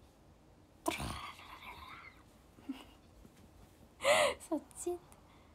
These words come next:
カレーか。<laughs> メガじゃなく、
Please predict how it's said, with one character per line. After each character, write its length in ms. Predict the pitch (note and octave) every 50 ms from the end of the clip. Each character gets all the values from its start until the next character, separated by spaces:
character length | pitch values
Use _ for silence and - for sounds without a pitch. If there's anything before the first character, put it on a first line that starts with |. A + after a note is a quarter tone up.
| - - - -
カ 140 | - - - G4+
レ 60 | G4+ G4 G4 G4 F#4+ F4+ F4+ F4+
ー 80 | -
か。 80 | - - - - - F4 F4+ F4 F4 D#4+ - - - - - - - - - - - - - - - - - - - - - - - - - - -
<laughs> 580 | A#4 C#5+ D5+ D5+ D5+ D5 D5 D5 - - -
メ 220 | - C#4 D#4+ D#4+ D4
ガ 200 | C4+ B3 A#3+ A#3
じ 60 | A#3 A3+
ゃ 20 |
な 140 | A3 A3 A#3+
く、 120 | - -